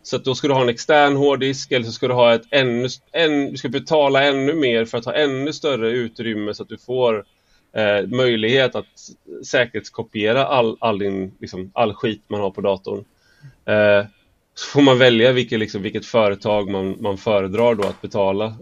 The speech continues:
eh, Apple, Google eller något annat. Men det, det jag tänkte här är också att hur vi... Eh, först är ju liksom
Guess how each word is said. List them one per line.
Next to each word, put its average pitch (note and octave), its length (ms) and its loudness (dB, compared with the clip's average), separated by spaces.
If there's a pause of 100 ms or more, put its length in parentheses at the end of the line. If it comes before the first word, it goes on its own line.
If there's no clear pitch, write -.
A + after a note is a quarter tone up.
(100)
eh, G2 180 -4 (160)
Apple, G#2 280 -8
Google G2 480 -2
eller F#2+ 600 -4
något G2 240 -8
annat. G2 300 -4 (720)
Men D#3 140 10 (340)
det, - 180 -6
det D#3 80 2
jag D3+ 140 8
tänkte D3 340 4
här D#3 140 8
är C#3 80 4
också C3 240 -2
att A#2 120 -4
hur B2+ 200 -4
vi... A#2 380 -2 (240)
Eh, G#2+ 440 -2 (1120)
först - 400 -4
är C#3+ 220 -2
ju C3+ 80 0
liksom A#2 600 -2